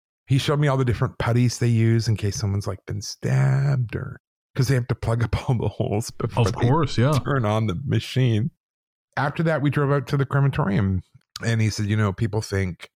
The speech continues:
Speaker 1: that it's just, um, they're just ashes and we just sweep them into a box and away they go." But no, they don't. They take the body out because it's very, very brittle skeleton, essentially. And they scrape it out with a big rake into a bin,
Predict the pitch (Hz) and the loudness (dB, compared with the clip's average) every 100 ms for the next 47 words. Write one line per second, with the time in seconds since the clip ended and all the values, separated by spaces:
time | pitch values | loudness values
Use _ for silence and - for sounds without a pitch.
0 | _ - 107 101 - 104 92 - - 107 | _ -4 -2 -2 -4 -2 -2 -4 -4 -2
1 | 98 92 92 90 - - 107 - 101 98 | 0 0 -2 -4 -10 -14 -12 -6 -2 -2
2 | 95 - 113 139 117 92 85 104 92 98 | -2 -2 -2 -2 0 0 0 0 0 -2
3 | - 101 - 98 92 92 87 82 87 - | -2 -4 -2 0 0 0 0 -2 -4 -6
4 | - 90 90 95 92 90 107 95 - 113 | -6 -2 0 0 0 0 0 0 -2 0
5 | 151 110 113 147 95 92 95 - 104 101 | 2 2 2 0 -2 -2 -4 -2 -2 -2
6 | - 113 98 104 117 95 98 - - 101 | -2 -4 -2 0 0 0 0 -2 -2 -2
7 | 110 - 98 107 120 104 101 101 92 95 | -2 -4 -2 0 2 2 0 0 0 0
8 | 107 107 - - _ _ - - - - | 0 -4 -12 -20 _ _ -18 -12 -4 0
9 | 220 - 101 92 120 131 - 90 90 135 | 0 0 -2 -2 0 0 0 -2 0 0
10 | - _ 123 117 113 110 110 - 117 110 | -2 _ -2 0 2 0 -2 -2 -4 0
11 | 120 95 - 98 110 95 87 95 - - | 0 0 0 -2 -2 -2 -2 -2 -4 -4
12 | 101 110 104 98 87 87 151 | 0 2 2 2 2 2 0